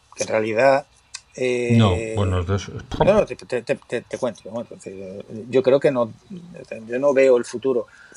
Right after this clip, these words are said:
Speaker 1: en el Bitcoin, ni veo el futuro en el, en el Ethereum.
Speaker 2: Ujú.
Speaker 1: Yo veo el futuro en el dólar digital, en el yuan digital y en el euro digital. Porque al final esos están, eh, por mucho que nos gusten las
Speaker 2: Respaldados.
Speaker 1: finanzas descentralizadas, están respaldadas,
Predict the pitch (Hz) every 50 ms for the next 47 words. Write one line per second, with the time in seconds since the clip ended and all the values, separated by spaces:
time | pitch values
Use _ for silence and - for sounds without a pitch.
0 | - - - 123 123 110 107 110 - - 127 117 117 101 92 _ _ - 117 117
1 | 107 120 127 120 - - 120 113 127 123 120 113 107 101 - _ _ _ _ _
2 | - 120 127 117 113 107 - - 131 - 127 123 120 113 107 - - 120 104 104
3 | 101 98 101 110 127 139 135 135 139 127 131 123 131 143 - - - 131 120 135
4 | 135 135 139 156 - _ _ _ _ - - 113 120 113 110 120 135 135 131 123
5 | 120 117 - 117 98 - 120 113 120 - _ - 117 117 107 101 113 120 120 117
6 | 110 - 104 92 - 104 98 - _ _ _ _ _ _ _ - 117 113 110 107
7 | 107 110 104 101 98 85 - - - - - - _ _ _ _ _ _ _ _
8 | _ _ - - _ _ _ _ _ - - 120 - 123 117 - - 117 117 120
9 | 123 120 - 143 120 120 - - 131 131 131 - - _ _ _ - 196 120 117
10 | 113 113 107 107 104 104 101 98 95 95 95 92 92 92 92 92 92 90 90 87
11 | - _ _ _ - - 92 90 107 113 - - 113 117 113 110 107 120 123 -
12 | - 120 117 110 113 113 110 107 104 101 101 98 - - - - - 127 123 127
13 | 123 - - 135 127 - 131 120 113 120 117 123 120 - 123 131 139 131 - -
14 | 127 123 123 127 - - 107 104 101 90 82 -